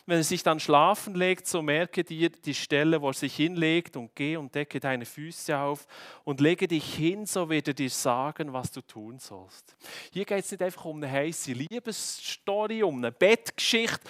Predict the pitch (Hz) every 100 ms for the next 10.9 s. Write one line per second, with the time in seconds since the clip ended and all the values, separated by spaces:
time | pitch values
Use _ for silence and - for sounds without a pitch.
0 | - - 170 170 147 156 135 131 117 123
1 | 123 117 120 117 _ _ _ _ _ _
2 | - - - - 147 165 170 170 165 160
3 | - 127 - - 127 123 _ 151 160 208
4 | 202 - - 202 - - - 131 123 120
5 | - - - - 165 - - - - 170
6 | 139 135 - 139 143 - 139 _ 147 147
7 | - - 180 - _ _ _ _ _ _
8 | _ 170 165 - 160 156 151 143 139 139
9 | 139 143 165 143 127 123 143 160 156 -
10 | 120 - - 151 - - - 143